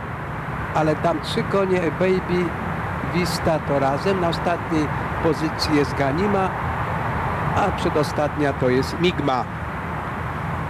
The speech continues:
Manga w tej chwili galopuje na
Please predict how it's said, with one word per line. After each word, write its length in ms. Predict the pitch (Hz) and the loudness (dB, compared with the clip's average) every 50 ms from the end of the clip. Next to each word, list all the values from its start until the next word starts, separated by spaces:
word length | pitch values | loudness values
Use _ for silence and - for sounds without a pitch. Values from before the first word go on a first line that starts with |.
| - - - - 180 | -4 -4 -2 0 2
Manga 520 | 196 214 214 208 208 190 202 202 196 196 | 2 2 2 2 2 2 2 2 2 2
w 160 | - - - | 0 -2 -2
tej 200 | - 196 196 190 | 2 4 4 4
chwili 580 | 160 - - - 180 185 180 180 180 185 180 185 - - - - - - 160 | 2 -2 -2 0 2 2 4 6 6 4 4 2 0 -2 -6 -4 -2 0 2
galopuje 640 | 170 170 170 165 165 170 170 170 165 165 165 160 | 2 2 2 2 0 2 2 4 4 4 4 4
na 480 | 151 151 156 151 151 151 151 147 143 | 2 2 2 2 2 2 2 2 2